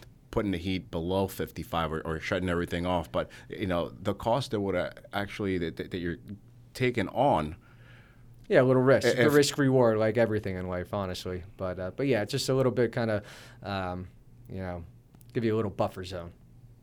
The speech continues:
Speaker 1: I like
Speaker 2: Hedge
Speaker 1: that.
Speaker 2: your bet.
Speaker 1: I like that. So tell me a little bit more about this, uh, winter vacation checklist and maintenance tips.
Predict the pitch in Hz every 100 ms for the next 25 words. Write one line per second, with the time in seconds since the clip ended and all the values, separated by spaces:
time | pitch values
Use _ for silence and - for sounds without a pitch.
0 | - - 147 160 151 135 123 110 95 -
1 | - - - - - 113 117 - - -
2 | 120 151 165 160 160 151 117 113 101 -
3 | 82 87 80 85 82 82 87 101 104 87
4 | - 87 85 78 87 - 80 - 76 78
5 | 78 73 71 - - -